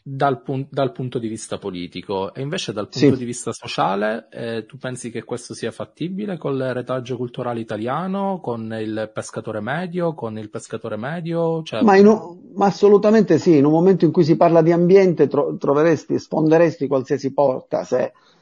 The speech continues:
Speaker 2: se ci fosse la volontà realmente di mettere in pratica taluni interventi. Non penso che nessuno si tirerebbe indietro, dallo sportivo al professionista. Comunque bisogna accettare, eh, che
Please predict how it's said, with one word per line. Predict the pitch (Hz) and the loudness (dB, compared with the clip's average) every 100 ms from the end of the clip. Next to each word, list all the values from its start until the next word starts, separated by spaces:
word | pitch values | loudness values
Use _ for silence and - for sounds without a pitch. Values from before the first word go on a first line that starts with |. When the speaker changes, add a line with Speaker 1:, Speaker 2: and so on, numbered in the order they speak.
| _ | _
Speaker 2:
se | _ 127 120 | _ -6 -4
ci | - 139 | -2 2
fosse | 147 170 - 139 | 2 2 2 2
la | |
volontà | 135 135 127 139 | 2 2 2 0
realmente | 127 131 127 143 139 135 | 2 2 2 0 0 0
di | 127 | 0
mettere | 127 - 131 | -2 -2 -4
in | 120 | -2
pratica | 131 123 120 127 123 120 | -2 0 0 2 2 2
taluni | 127 131 127 | 0 0 -2
interventi. | 113 117 110 110 110 104 110 - _ _ _ | -2 -2 -2 -2 -4 -4 -6 -8 _ _ _
Non | 135 135 135 | 2 2 2
penso | 143 135 127 | 0 0 -2
che | 127 120 120 117 | 2 2 2 -2
nessuno | 120 110 139 127 | -6 -6 -2 -2
si | 113 120 | -2 -4
tirerebbe | 120 120 123 117 | -2 0 0 0
indietro, | 123 127 135 127 117 | -2 4 4 4 0
dallo | 127 127 131 | -4 -2 -4
sportivo | - - - 147 131 | -8 -8 0 2 4
al | 117 | 2
professionista. | - 127 143 - - 139 160 156 - 120 113 - _ _ | 2 0 0 -2 2 4 6 4 2 2 2 -2 _ _
Comunque | 139 147 170 160 143 139 | 0 4 4 6 4 2
bisogna | 151 123 131 127 | 2 2 2 0
accettare, | - 135 139 139 135 135 - - _ | 0 0 4 6 6 4 0 -16 _
eh, | 135 123 127 127 | 0 2 2 0
che | 139 135 | 4 6